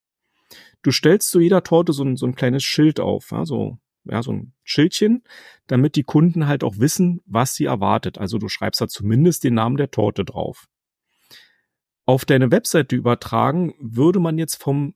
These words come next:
Alt-Tag sprechen. Das ist also so, als würdest du deinem Kunden mit so ein bisschen zwinkerndem Auge sagen, so, „Ja,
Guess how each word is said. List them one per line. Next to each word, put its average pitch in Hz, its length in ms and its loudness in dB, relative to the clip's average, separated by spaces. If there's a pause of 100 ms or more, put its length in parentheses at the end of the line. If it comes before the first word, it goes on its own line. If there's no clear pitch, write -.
Alt-Tag 117 960 -2
sprechen. - 680 -6 (800)
Das 113 140 -2
ist 170 180 0
also 151 640 2
so, 127 360 0
als 190 220 -2
würdest 151 400 -4
du 156 280 0
deinem 127 380 0
Kunden 180 420 0
mit 147 340 -8 (240)
so 143 140 -8
ein 131 60 -2
bisschen 131 280 -2
zwinkerndem 139 560 0
Auge 151 360 0
sagen, 139 420 -2
so, 127 220 -6
„Ja, 151 200 -4